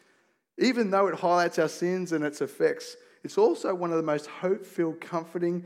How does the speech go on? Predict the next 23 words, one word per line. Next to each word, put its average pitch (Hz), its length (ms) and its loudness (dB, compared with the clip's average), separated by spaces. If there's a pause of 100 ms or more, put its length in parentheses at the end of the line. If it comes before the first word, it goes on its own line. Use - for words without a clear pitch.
(220)
chapters 143 440 0
in 131 80 -6
the 123 60 -6
Bible 110 400 -2 (380)
because 180 300 0
Jesus 214 380 -2
explains 185 840 -4 (420)
that 151 100 2
we 160 200 4
actually 175 260 0
belong 139 400 -2
to 135 80 -10
him. 92 280 -14 (1080)
He 180 80 -4
says 175 260 4
he 185 120 -2
calls 202 460 4
his 180 120 -4
sheep, 175 220 -4
he 156 60 -4
says, 147 280 -2 (220)
"My 147 640 -4 (240)
sheep." - 460 -10